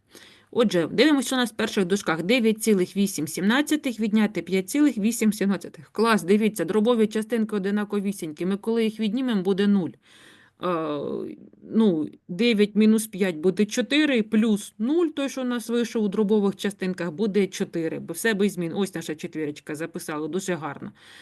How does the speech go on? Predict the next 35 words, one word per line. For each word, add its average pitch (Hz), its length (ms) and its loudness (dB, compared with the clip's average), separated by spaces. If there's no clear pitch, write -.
Відняти, 190 720 0
мінус 185 320 2
переписали, 240 720 0
обчислюємо, 233 420 2
що 226 120 -4
там 202 200 -4
у 175 80 -2
других 196 340 0
дужках. - 460 -4
А 170 80 -4
у 185 40 0
других 311 280 4
дужках 214 400 -2
діє 202 220 2
додавання. 160 640 -4
Одна 247 320 2
ціла 240 300 0
плюс 202 320 0
одна 190 300 -2
ціла 302 380 -2
буде 190 360 -2
дві 143 320 -2
цілих. 269 560 -2
Чисельник 220 580 0
плюс 196 220 -2
чисельник, 151 480 -2
значить, 160 320 -8
вісімнадцять 190 680 -2
плю-, 185 280 -2
ой, 156 220 0
дванадцять 165 540 -2
плюс 165 300 -4
вісім 165 400 -4
буде 156 300 -4
двадцять. 143 960 -6